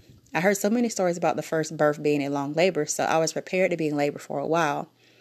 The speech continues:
The opposite happened. From water breaking to delivery was about five hours, and that's how motherhood has been. It's been a whirlwind. Coming home from the hospital, I was super emotional. I was very scared to be away from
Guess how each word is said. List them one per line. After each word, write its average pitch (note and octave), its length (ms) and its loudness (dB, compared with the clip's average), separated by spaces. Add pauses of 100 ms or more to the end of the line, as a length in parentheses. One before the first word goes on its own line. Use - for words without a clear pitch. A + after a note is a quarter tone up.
(200)
The - 120 -4
opposite E3+ 440 2
happened. - 480 -6 (320)
From D3 220 -4
water G3 260 6
breaking F#3 520 0
to - 120 -6
delivery E3+ 500 2
was D3 160 -2
about C#3 260 -4
five D3 360 2
hours, - 500 -4 (260)
and D3+ 220 2
that's D3+ 220 4
how F3+ 160 -2
motherhood D#3+ 500 -2
has - 180 -10
been. C3+ 440 -6
It's D#3 160 0
been D3+ 160 2
a C#3+ 80 -2
whirlwind. C#3+ 720 0 (500)
Coming G#3+ 260 2
home G3 240 -4
from F#3+ 140 -4
the F3 80 -4
hospital, E3 600 -2
I D3+ 140 2
was D3+ 140 0
super - 320 -6
emotional. D3 580 -4 (180)
I D#3 80 0
was D3+ 160 0
very E3 260 2
scared D#3 380 -2
to D#3+ 80 -2
be D#3 140 -2
away D3 240 0
from D3+ 240 -6